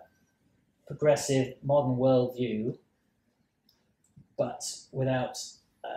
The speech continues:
an overarching sense of hope or permanence about it.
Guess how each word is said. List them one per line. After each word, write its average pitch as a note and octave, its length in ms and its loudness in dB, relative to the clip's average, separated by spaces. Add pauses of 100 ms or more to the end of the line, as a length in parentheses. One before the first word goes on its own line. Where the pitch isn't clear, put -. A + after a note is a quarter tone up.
(220)
an B2 80 -4
overarching A2+ 480 -6
sense G#2+ 360 -10
of G#2 120 -12 (260)
hope - 380 -8
or G2+ 300 -10 (360)
permanence - 560 -4
about - 220 -18
it. - 540 -20